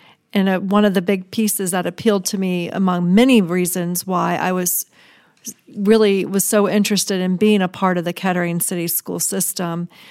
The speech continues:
really is honed in on this Portrait of a Graduate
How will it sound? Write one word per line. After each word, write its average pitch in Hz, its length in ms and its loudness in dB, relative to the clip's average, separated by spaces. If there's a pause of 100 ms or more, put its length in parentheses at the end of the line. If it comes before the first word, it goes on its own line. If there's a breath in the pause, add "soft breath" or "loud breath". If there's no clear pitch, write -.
(720 soft breath)
really 226 520 2 (200)
is 214 180 4
honed 214 300 4
in 214 140 6
on 180 160 2
this 175 160 -2
Portrait 185 360 -2
of 170 140 -4
a 170 40 -4
Graduate 247 500 0